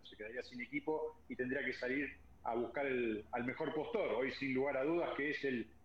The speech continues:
el piloto de, de la Fórmula uno y por supuesto que tendría lugar casi donde él quisiera, ¿no? Digo casi porque, repito, sí, la Fórmula uno se maneja también con muchos intereses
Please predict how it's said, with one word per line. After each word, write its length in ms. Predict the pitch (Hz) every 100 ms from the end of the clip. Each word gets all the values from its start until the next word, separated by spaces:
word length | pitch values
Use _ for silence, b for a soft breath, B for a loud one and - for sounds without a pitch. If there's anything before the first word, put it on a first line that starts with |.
| -
el 260 | 185 185 -
piloto 560 | 165 185 185 160 147
de, 320 | 135 127 120
de 140 | 120 123
la 100 | 117
Fórmula 440 | 151 147 143 135
uno 200 | 151 170
y 60 | 151
por 160 | 127
supuesto 420 | 127 120 143 135 -
que 80 |
tendría 360 | 123 123 131 131
lugar 260 | 127 139 156 - - - -
casi 300 | 165 180 -
donde 180 | 131 127
él 100 | 143
quisiera, 480 | 131 - 147 110 104
¿no? 140 | 131
Digo 260 | 135 143 139
casi 280 | 160 - 170
porque, 580 | 143 120 151 160 156 - - - -
repito, 480 | 117 160 123 107 98
sí, 120 | 139
la 120 | 120
Fórmula 320 | 139 135 135
uno 180 | 156 147
se 140 | -
maneja 360 | 131 143 151 135
también 260 | 123 147 156
con 180 | 131 143
muchos 300 | 151 135 135
intereses 500 | 127 147 - 147